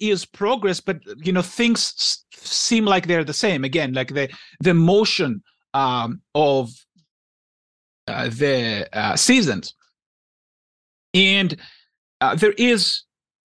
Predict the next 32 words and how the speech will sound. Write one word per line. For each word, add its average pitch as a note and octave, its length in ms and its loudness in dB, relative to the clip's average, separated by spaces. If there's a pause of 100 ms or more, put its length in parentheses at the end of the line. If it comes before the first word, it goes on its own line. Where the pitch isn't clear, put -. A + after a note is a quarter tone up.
an, G3+ 140 2
an G3 200 2
example, F#3+ 580 0
a D#3+ 80 0
weird, F#3+ 420 0
uh, D3 380 -2
e-, - 60 -6 (100)
e-, D#3 160 -2
example. E3 440 0
I G3 120 2
don't C#4 80 2
know C#4 60 2
if, B3+ 100 -6
h-, - 300 -10
have B3+ 140 0
I C#4+ 80 0 (120)
told G#3 200 -2
you G#3 100 0
the D#3+ 80 0
pitcher F#3 380 -4
story? G#3 460 0 (180)
How G3+ 120 0
I G#3 60 0
told F#3+ 260 -2
you F#3 80 0
how F#3+ 220 0
one E3+ 220 -2
time E3+ 280 -4
I D#3 60 -4
got, D#3 360 -2
uh, C#3 320 -2 (380)
uh, C3 180 -4